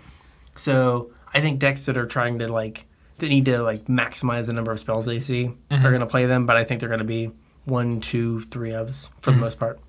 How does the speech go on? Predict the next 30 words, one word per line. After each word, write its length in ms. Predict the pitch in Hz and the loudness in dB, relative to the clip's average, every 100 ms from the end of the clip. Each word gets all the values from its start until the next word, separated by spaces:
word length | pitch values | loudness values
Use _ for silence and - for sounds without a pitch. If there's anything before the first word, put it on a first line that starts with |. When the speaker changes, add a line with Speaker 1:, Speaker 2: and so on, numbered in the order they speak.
| _ - | _ -6
Speaker 1:
So 120 | 135 | 0
yeah, 120 | 127 | 2
they're 100 | 120 | 4
not 160 | 131 131 | 4 4
gonna 140 | 131 | 2
kinda 220 | 120 123 113 | -2 -4 -4
take 280 | - 123 117 | -6 -6 -6
any 160 | 113 | -6
spots 500 | 110 - 107 120 - | -6 -4 -4 -6 -10
from 380 | - 120 107 107 | -10 -6 -6 -6
something 340 | - 110 107 | -8 -10 -10
good. 220 | 104 101 104 - - | -10 -12 -14 -12 -6
Speaker 2:
Yeah. 180 | 113 110 - _ - | -4 -6 -12 _ -12
Uh, 480 | 123 110 107 110 110 | -6 -2 0 0 0
so 160 | - | 0
you 80 | 127 | 0
wanna 140 | 131 120 | 0 0
tackle 320 | 131 123 131 | 0 0 -2
this 180 | 123 - | -2 -2
next 240 | 131 - | -2 -2
one? 140 | 185 202 - - - | -4 -4 -8 -20 -4
Speaker 1:
I'll 100 | 131 | 0
take 200 | 139 185 | 2 0
the 60 | 160 | 0
first 260 | 139 170 170 | 2 2 0
one 120 | 120 | -4
here. 240 | 117 123 135 156 | -4 -4 -6 -4
Speaker 2:
Okay. 300 | 165 143 156 - - | 0 2 0 -8 -4
Is 260 | 156 185 156 | 4 4 4
Genesis 880 | 131 180 170 135 - 131 - - | 2 2 4 4 2 2 2 2